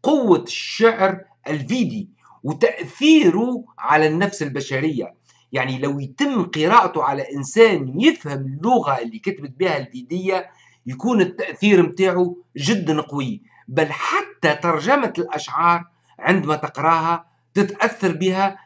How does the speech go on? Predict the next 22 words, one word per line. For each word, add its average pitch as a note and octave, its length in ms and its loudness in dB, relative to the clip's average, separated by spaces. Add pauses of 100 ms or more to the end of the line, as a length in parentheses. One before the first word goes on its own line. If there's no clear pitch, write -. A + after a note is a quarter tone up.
(140)
لأنها F3 560 -2
تعود E3 640 2
للمخزون D#3+ 1000 0
اللاشعوري F3 1040 2 (380)
البشري E3 800 0 (240)
اللي F3+ 220 2
في E3 140 -6
داخلنا C#3+ 540 -4
احنا C3 200 -8
الكل. G#2+ 300 -10 (340)
هذا E4+ 260 0
من A#3 160 0
جهة. C3 340 -4 (380)
من F3 140 4
جهة B3 420 0
أخرى C#4 380 -4 (280)
تتكلم G3 520 -2
على D#3 200 -4
أنواع C#3+ 640 -4
الآلهة G3+ 720 -4 (380)
اللي D#3 180 -4
تتصارع F#3 840 2